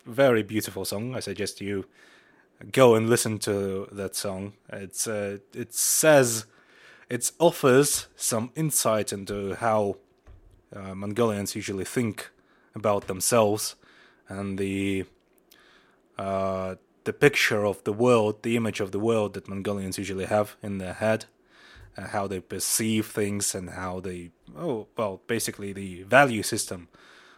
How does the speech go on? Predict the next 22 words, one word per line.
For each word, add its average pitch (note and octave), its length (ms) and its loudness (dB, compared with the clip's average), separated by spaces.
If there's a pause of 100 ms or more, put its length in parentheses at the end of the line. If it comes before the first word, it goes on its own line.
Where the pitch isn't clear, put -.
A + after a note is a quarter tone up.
(140)
of F#2 140 -6
Buryat G#2+ 240 -2
Mongolians G#2 520 2
and F#2+ 120 -6
Mongolians G2 480 -4
overall. G2+ 400 0 (2500)
This A#3 120 4
has A#3+ 120 6
been F3 160 6
pretty C#3+ 260 2
rambly B2+ 380 6
so C3+ 180 4
far. C#3 400 4
<laughs> C3 420 6 (420)
This E3+ 160 6
is D#3+ 260 4
entirely C#3+ 520 4
unscripted. A#2+ 600 -2
I'm G#2+ 120 -2
just A2 220 -2
going A2+ 240 4
through, G#2 400 -2